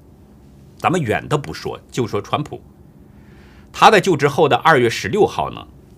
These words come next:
就举行了个人的第一个新闻发布会。另外，在川普的整个任职总统期间，共举行过四十四次个人新闻发布会，还有四十四次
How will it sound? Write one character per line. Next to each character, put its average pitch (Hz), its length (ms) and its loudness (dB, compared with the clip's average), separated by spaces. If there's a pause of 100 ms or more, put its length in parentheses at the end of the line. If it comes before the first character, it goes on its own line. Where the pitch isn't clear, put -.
(320)
就 104 140 0
举 73 200 -12
行 90 160 -10
了 78 80 -6
个 104 160 -4
人 73 140 -8
的 73 80 -10
第 85 160 -10
一 82 80 -8
个 82 80 -8
新 76 180 -10
闻 65 100 -10
发 64 160 -6
布 64 140 -10
会。 - 180 -12 (640)
另 117 100 0
外， 135 100 2
在 139 100 2
川 131 260 -4
普 120 120 -6
的 113 100 -2
整 67 260 -8
个 123 220 0
任 127 240 -4
职 101 180 -6
总 95 240 -8
统 62 220 -12
期 - 180 -12
间， 65 200 -12 (340)
共 185 240 4
举 90 180 -8
行 98 160 -6
过 123 140 0
四 - 220 -2
十 127 120 0
四 147 280 -2
次 - 360 -8
个 110 140 0
人 78 120 -4
新 73 200 -10
闻 69 80 -10
发 73 160 -2
布 - 100 -12
会， - 220 -10 (320)
还 - 160 2
有 92 160 2
四 - 180 -4
十 120 140 -4
四 117 260 -4
次 87 240 -8